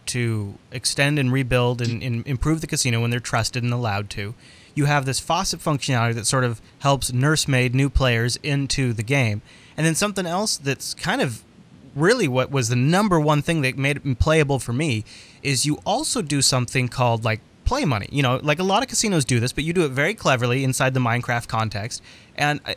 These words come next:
I wonder, do the majority of your players remain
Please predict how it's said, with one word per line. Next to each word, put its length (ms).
I 100
wonder, 460
do 300
the 140
majority 460
of 60
your 100
players 500
remain 580